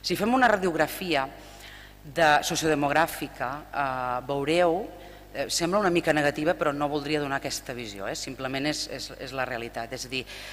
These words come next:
l'evolució de la nostra població és a la baixa, és a dir, estem perdent població. Eh, per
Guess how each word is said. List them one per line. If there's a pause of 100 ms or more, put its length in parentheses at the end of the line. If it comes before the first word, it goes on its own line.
(140)
l'evolució
de
la
nostra
població (280)
és
a
la
baixa,
és
a
dir, (100)
estem
perdent
població. (720)
Eh,
per